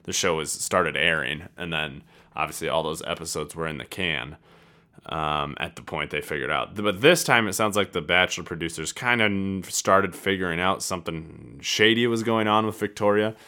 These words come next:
So they basically just planted things throughout the season to kinda give Peter, trying to coax Peter not into choosing this woman because her past,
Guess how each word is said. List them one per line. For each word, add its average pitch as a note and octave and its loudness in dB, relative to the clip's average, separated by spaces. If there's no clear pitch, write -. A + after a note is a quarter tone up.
So - -6
they A#2 8
basically B2+ 6
just G2+ -2
planted G#2+ 2
things G2+ -2
throughout F#2+ 2
the F2 -8
season F2 -6
to E2+ -6
kinda F2+ -2
give E2+ -2
Peter, E2+ -2
trying B2+ 6
to - -2
coax D#3 4
Peter G#2+ 2
not G#2 6
into F2+ -4
choosing D#2+ -6
this D2 -10
woman D#2+ -6
because C#2 -12
her D#2+ -14
past, - -8